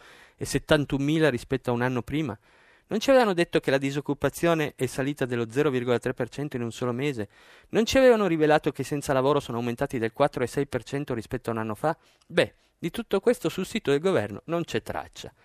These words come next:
C'è l'unico confronto dal quale esce in vantaggio, quello col governo Letta, che proprio a febbraio cedette il posto a Renzi, ed effettivamente a luglio c'erano quarantaquattromila occupati in più rispetto a febbraio,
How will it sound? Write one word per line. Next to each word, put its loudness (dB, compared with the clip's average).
C'è 0
l'unico 4
confronto 2
dal 2
quale 6
esce 0
in -2
vantaggio, 0
quello -2
col -2
governo 0
Letta, 0
che -2
proprio 4
a 0
febbraio 4
cedette -2
il 0
posto 0
a 4
Renzi, -6
ed -2
effettivamente 0
a 2
luglio 0
c'erano -6
quarantaquattromila -2
occupati -2
in -4
più -2
rispetto -4
a -8
febbraio, 2